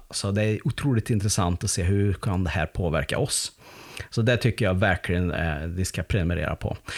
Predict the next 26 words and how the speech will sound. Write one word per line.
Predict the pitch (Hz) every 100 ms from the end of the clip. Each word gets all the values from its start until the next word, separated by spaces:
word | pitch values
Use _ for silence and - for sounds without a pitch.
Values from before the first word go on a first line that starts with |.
| - -
Sen | 165 196
är |
det | 190
en, | 185
ha, | - - - -
lyssnar | - 190 170
jag | 139
på |
en, | 143
en | - 147 139
pengapodd | - 214 104 90 180 214 147
eller | 139
en | 156
ekonomipodd | 170 180 196 120 - 175 120
eller | 113
affärspodd | 147 202 135 - 175 131
kanske | - 107 127
är | 117
rätt | 104 -
ord, | 95
som | -
heter | 127
Kapitalet, | 117 139 180 - 85 101 226 - - - -
med | 151
korta | - 165 - 117 113
inspirerande, | 131 - 143 113 101 101 101 101